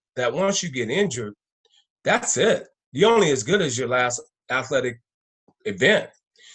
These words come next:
So it's more important to prevent injuries. It's more important to, to move properly so you don't hurt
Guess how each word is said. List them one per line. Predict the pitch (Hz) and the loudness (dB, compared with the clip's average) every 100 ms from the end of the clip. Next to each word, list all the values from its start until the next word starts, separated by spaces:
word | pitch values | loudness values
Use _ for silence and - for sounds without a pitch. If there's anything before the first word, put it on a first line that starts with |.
| - _ - | -20 _ -10
So | - 190 170 143 _ _ - | 0 2 2 -2 _ _ -4
it's | 147 147 | -4 0
more | 185 220 | 4 4
important | 143 - - 214 180 | 2 -4 0 0 0
to | 139 | -4
prevent | 123 120 117 165 143 - | -8 -12 -4 -2 -2 -2
injuries. | 175 196 175 226 262 277 - - _ _ _ _ _ _ - | -2 -2 -4 -4 -4 -4 -6 -12 _ _ _ _ _ _ -6
It's | 135 | -6
more | 143 180 190 | 0 2 4
important | 156 - 180 156 151 147 - _ _ _ - | 2 0 2 2 0 -6 -8 _ _ _ -8
to, | - 135 123 110 _ - | 0 2 2 -2 _ -6
to | 143 135 | -2 0
move | 139 165 147 117 | 0 2 0 -4
properly | - 175 233 - 240 247 262 285 - | -4 2 2 2 -4 -2 -2 -2 -6
so | - 165 | -6 -2
you | 160 156 | -2 -4
don't | 117 131 170 226 185 | -2 0 2 0 -2
hurt | 214 254 | -2 -2